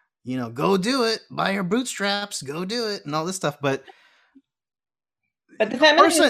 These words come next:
Speaker 2: about feeling. Nobody wants to feel, you know?
Speaker 1: Yeah,
Speaker 2: It's
Speaker 1: even the women, even the women,
Speaker 2: Even
Speaker 1: right?
Speaker 2: the women don't wanna feel.
Speaker 1: So, so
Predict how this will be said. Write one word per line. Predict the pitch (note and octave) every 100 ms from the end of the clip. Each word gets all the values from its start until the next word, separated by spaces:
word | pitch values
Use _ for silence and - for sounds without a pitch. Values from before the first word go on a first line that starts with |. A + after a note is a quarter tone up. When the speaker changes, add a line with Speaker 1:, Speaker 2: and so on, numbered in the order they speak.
| A#3
Speaker 2:
about | B3 A3+ - -
feeling. | A3+ A3 A3 E3 C3+ G#3 -
Nobody | A3 A3+ C4
wants | B3 A#3 A3
to | G3+
feel, | - G3+ E3+ - - _ _ _ _ -
you | G3
know? | F3+
Speaker 1:
Yeah, | A3+
Speaker 2:
It's | A#3
Speaker 1:
even | E4 F#4+
the | F#4
women, | C#4+ F4 D4+ D3 B2 _ _
even | A3+ C4 D4
the | B3+
women, | B3 B3 C#3
Speaker 2:
Even | B2 C3
Speaker 1:
right? | D#3 G3
Speaker 2:
the |
women | - _ -
don't | A3+ F#3
wanna | F#3+
feel. | F3 F3 D3+ D3 D3+
Speaker 1:
So, |
so | - A3 G#3 F#3+ F3+